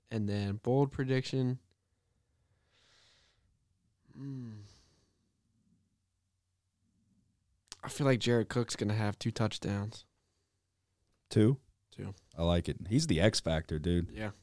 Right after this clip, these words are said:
Speaker 2: He is the X factor, big time. Um, I got some inside info from, uh, Nick Underhill that we are not signing Antonio Brown. So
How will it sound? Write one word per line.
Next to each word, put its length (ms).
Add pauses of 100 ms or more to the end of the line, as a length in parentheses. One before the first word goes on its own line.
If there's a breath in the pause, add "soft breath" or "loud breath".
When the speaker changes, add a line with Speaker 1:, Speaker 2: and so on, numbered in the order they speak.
(140)
Speaker 2:
He 160
is 140
the 120
X 220
factor, 360
big 260
time. 400
Um, 480 (880)
I 60
got 160
some 100
inside 400
info 540 (160)
from, 240
uh, 340
Nick 240
Underhill 640
that 340 (380)
we 120
are 60
not 220
signing 520
Antonio 400
Brown. 440
So 400